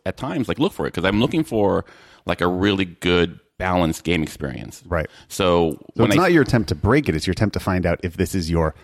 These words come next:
Speaker 2: holy grail game, maybe.
Speaker 1: In, in a way, in a way, and, and which Avalon, you know, winds up being that
Speaker 2: Mm-hmm.
Speaker 1: right now. But, you know, uh, and I think what I do is I, I kind of prevent things from getting stagnant.
Speaker 2: Right.
Speaker 1: You know, I,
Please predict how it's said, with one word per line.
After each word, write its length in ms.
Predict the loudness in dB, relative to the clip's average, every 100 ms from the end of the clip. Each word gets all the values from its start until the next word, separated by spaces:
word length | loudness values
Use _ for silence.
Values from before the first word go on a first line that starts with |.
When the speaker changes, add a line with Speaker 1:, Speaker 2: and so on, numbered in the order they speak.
| _
Speaker 2:
holy 360 | -6 0 2 2
grail 300 | 2 2 0
game, 380 | -2 -2 -4 -8
maybe. 340 | -10 -10 -12 -16 _
Speaker 1:
In, 160 | -6 -2
in 100 | 2
a 40 |
way, 200 | 4 4
in 60 | 2
a 40 |
way, 340 | 2 2 0 -4 -6 -2
and, 220 | 0 0 0
and 180 | -2 -2
which 300 | -4 -6 -4
Avalon, 640 | -2 2 2 2 -2 -6 -6
you 100 | -4
know, 80 | 0
winds 320 | 0 0 -2
up 180 | -6 -4
being 380 | -4 -2 -4 -6
that 160 | -6
Speaker 2:
Mm-hmm. 160 | -4 -2
Speaker 1:
right 160 | -2 -4
now. 260 | -8 -12 -18 _ -10
But, 120 | -4
you 80 | -2
know, 140 | -2
uh, 180 | -2 -4 -6 -18 -4
and 320 | 0 2 0 -6 -10
I 60 | -8
think 280 | -8 -8
what 200 | 0 2
I 100 | 4 2
do 340 | 2 2 4
is 100 | 4
I, 260 | 2 0 -2 -10 _ -10 -6
I 60 |
kind 140 | -2 0
of 60 |
prevent 340 | 2 2 0 -2 -4
things 240 | -2 -2
from 100 | -2
getting 180 | -2 -4
stagnant. 440 | -4 -4 -4 -6 -10 _ _ _ -2
Speaker 2:
Right. 240 | -2 -2 _
Speaker 1:
You 80 | 0
know, 180 | 2
I, 140 | 2